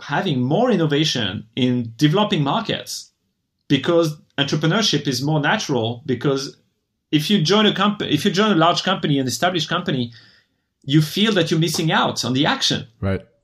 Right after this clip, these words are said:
Speaker 2: right. We're, we're
Speaker 1: Yeah.
Speaker 2: all waiting for that, uh, that shift, uh, to happen globally. But, um, yeah, that's, that's a good, that's a great point. Well, Ben, thanks so much for your time, man. Uh, it's been really good catching up. Uh,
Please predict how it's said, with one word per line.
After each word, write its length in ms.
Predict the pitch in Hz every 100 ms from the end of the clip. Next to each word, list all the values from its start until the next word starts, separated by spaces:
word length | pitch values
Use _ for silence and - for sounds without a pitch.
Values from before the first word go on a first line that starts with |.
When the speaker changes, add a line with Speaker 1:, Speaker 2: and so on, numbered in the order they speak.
| _ _ -
Speaker 2:
right. 220 | 113 - - - - _ _ _ _ _ _ _ _ _ _ _ _ -
We're, 320 | 110 117 123
we're 140 | 123 135
Speaker 1:
Yeah. 80 |
Speaker 2:
all 140 | 139 135
waiting 240 | 127 123
for 160 | 120 107
that, 360 | 104 101 -
uh, 280 | 95 85 82 - -
that 280 | 90 -
shift, 580 | - - 113 - - -
uh, 260 | 90 87 80
to 140 | 95
happen 320 | 95 92 82
globally. 480 | 78 80 82 76 76
But, 200 | 78 78
um, 340 | 76 73 73 -
yeah, 360 | 110 107 92 -
that's, 240 | 120 120
that's 220 | 117 117
a 60 | 107
good, 100 | 98
that's 160 | 101 95
a 40 |
great 220 | 92 87
point. 220 | 98 87 - - -
Well, 120 | 139
Ben, 260 | 123 170 147
thanks 200 | 175 180
so 100 | 160
much 180 | 156 -
for 80 |
your 60 | 139
time, 260 | 139 147 117
man. 300 | 113 120 113
Uh, 240 | 107 104
it's 140 | 110 -
been 160 | 123
really 180 | 120 117
good 220 | 117 113
catching 320 | 123 - 113
up. 180 | 120 143
Uh, 500 | - 107 104 104 101